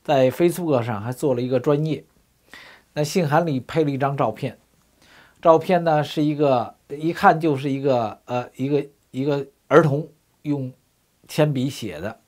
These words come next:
然后付了五块钱，呃，一封短信一个五块钱。儿童写的，上面写的东西呢，上来说，说：“非常抱歉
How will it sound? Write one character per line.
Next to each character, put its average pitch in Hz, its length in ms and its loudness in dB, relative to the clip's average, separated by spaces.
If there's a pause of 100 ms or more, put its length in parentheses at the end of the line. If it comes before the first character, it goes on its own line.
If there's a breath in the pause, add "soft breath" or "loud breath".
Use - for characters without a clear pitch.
(120)
然 117 200 -4
后 143 100 -6
付 139 220 -8
了 110 260 -6
五 98 100 -12
块 107 180 -8
钱， 107 300 -12 (840 loud breath)
呃， 117 200 -6 (180)
一 156 140 -2
封 185 320 0
短 107 300 -2
信 131 320 -10 (120)
一 123 140 -6
个 143 80 -4
五 107 120 -6
块 113 180 -10
钱。 90 240 -14 (960 loud breath)
儿 185 160 8
童 202 180 2
写 123 320 -2
的， 135 300 0 (160)
上 165 260 2
面 147 160 -2
写 127 240 -6
的 117 60 -10
东 170 180 -6
西 156 140 -4
呢， 120 180 -6
上 147 240 -2
来 123 140 -4
说， 120 360 -2 (600 loud breath)
说 123 420 0
：“非 170 220 -2
常 139 220 -2
抱 120 240 2
歉 110 300 -10